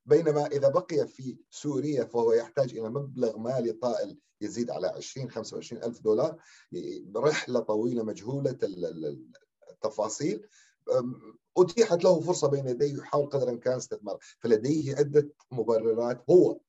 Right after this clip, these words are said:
يبررها لنفسه بالانضمام لهذه الميليشيات.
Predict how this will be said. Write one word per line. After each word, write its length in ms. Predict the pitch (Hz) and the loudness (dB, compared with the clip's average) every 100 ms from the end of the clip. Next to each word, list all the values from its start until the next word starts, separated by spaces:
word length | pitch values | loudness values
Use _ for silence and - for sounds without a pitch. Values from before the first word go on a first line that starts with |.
| _ | _
يبررها 600 | 113 107 110 117 131 107 104 | -6 2 2 2 -4 -4 -4
لنفسه 640 | 107 120 123 127 127 151 - _ | -4 -6 -10 -8 -6 -6 -10 _
بالانضمام 760 | 139 151 131 127 123 123 127 120 | 4 4 2 2 4 4 2 -2
لهذه 800 | 98 110 107 110 107 101 104 - | -8 -4 2 0 0 -6 -6 -4
الميليشيات. 680 | 107 101 95 87 - 71 | -6 -6 -10 -14 -12 -12